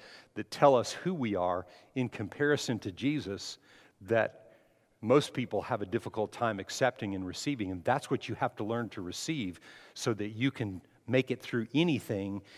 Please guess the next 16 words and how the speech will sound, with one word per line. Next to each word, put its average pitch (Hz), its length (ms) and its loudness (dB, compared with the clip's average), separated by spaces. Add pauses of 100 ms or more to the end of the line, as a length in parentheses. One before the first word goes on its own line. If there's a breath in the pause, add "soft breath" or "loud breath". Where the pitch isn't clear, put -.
(140)
and 117 160 -2
face 120 340 0
anything 120 540 2
and 98 80 -2
overcome 117 480 2
anything 127 500 2
that 92 180 -8
you 110 40 -6
face 104 320 -2
in 92 80 -2
life. 85 420 -8 (2250)
Anything. 107 380 0 (2250 loud breath)
Ephesians 135 520 2
one 113 300 6
and 90 120 -2
verse - 380 -2